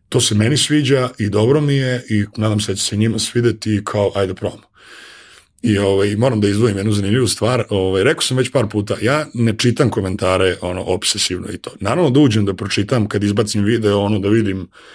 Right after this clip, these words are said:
koji je, otprilike, kakvo je stanje u društvu, što se kaže.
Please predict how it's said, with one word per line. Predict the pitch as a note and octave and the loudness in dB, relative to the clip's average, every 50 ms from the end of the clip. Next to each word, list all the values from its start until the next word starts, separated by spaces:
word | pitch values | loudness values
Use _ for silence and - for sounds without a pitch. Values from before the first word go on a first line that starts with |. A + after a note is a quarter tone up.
| - - - _ _ _ _ _ _ | -20 -20 -20 _ _ _ _ _ _
koji | _ - - G2 F#2+ G2 | _ -2 0 2 2 2
je, | F#2+ F2+ - - F2 | 2 0 -2 -6 -6
otprilike, | F#2 F#2 - - G2 G2 F#2+ - F#2+ F#2 | -6 -6 -4 -2 -2 -2 0 -2 -4 -4
kakvo | - G#2 G2+ G2 - A#2+ A2+ | -2 -2 -4 0 2 2 2
je | G2 F#2+ | 4 4
stanje | - - - A2 G#2 G2+ G#2 G#2+ A2+ G#2 | 0 0 0 0 0 2 2 2 2 2
u | G2 G2 | 2 0
društvu, | G#2 G2+ G2+ G2+ G2 - - G#2+ G2 | 0 2 2 2 2 0 0 -4 -4
što | - - G#2+ | -4 -4 -6
se | G2+ - A2 G#2 | -6 -6 -6 -6
kaže. | - G#2 G#2+ G#2 G2+ B2 D3+ | -4 -4 -4 0 0 0 -2